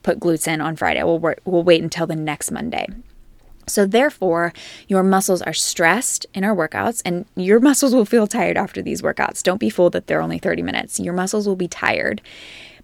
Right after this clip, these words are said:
but we give them time to recover, and so you can lift a little bit more the next time.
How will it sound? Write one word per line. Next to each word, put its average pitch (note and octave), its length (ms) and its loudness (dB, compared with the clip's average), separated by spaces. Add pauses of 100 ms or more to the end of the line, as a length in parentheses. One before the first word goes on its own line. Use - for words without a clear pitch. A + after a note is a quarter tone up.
but B3+ 220 2
we F#3+ 80 0
give G3 200 2
them G3+ 120 4
time F3 260 -2
to E3+ 100 -6
recover, F#3 640 -2
and F#3 100 -4
so G3 80 0
you F3+ 160 0
can F3+ 160 -4
lift G3+ 160 -2
a F3+ 60 -4
little E3+ 180 -2
bit E3 140 -2
more D#3+ 200 -4
the D#3 80 -6
next D#3+ 220 -8
time. - 260 -12